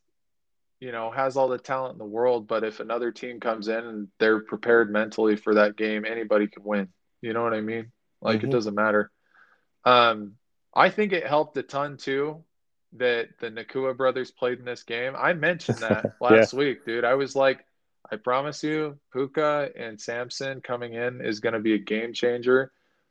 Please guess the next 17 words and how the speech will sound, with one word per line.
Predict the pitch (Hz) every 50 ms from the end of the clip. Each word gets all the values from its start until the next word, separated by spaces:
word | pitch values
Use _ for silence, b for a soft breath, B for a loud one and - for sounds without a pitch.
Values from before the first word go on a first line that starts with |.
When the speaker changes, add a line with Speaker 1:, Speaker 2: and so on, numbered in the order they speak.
| _ -
Speaker 1:
They | 147 175 190
didn't | 220 214 190 160 -
put | - - 165
up | 175 165 - -
Speaker 2:
Like, | 170 180
Speaker 1:
flashy | 175 147 156 151 - - 160 139
numbers, | 120 113 117 131 143 139 123 113 110 107 107
but | - 127 123
Speaker 2:
Nope, | 139 143
Speaker 1:
they | 143 151
Speaker 2:
but | 139 131
Speaker 1:
made | 120 123 135 143 139
some | - - 120 110 101
big | - - 104 98 110 113 113 104 -
plays. | - 107 104 104 98 92 90 - - - - _ _ _ _
Speaker 2:
Puka | - - 135 135 - - 147 143
had | 139 - 135 131 135 131 127